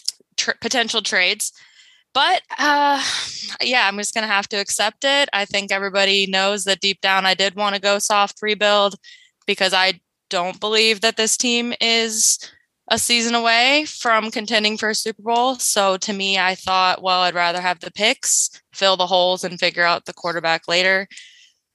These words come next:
That's what I really wanted, but, um, I'm not gonna get that, so I'll just have to suck it up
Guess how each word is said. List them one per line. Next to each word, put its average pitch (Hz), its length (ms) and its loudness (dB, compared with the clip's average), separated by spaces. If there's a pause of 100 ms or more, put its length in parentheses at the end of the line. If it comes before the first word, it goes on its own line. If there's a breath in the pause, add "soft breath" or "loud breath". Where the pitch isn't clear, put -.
(180)
That's 185 160 -6
what 190 120 0
I 185 60 4
really 214 300 2
wanted, 349 500 0 (500 loud breath)
but, 226 300 0
um, 214 480 -2 (120)
I'm 196 120 -10
not 196 160 0
gonna 214 140 -2
get 226 200 -2
that, 240 280 2
so - 140 0
I'll 202 420 2
just 202 300 -4
have 180 220 -4
to 185 220 -2 (180)
suck 190 260 -4
it 190 60 2
up 160 160 2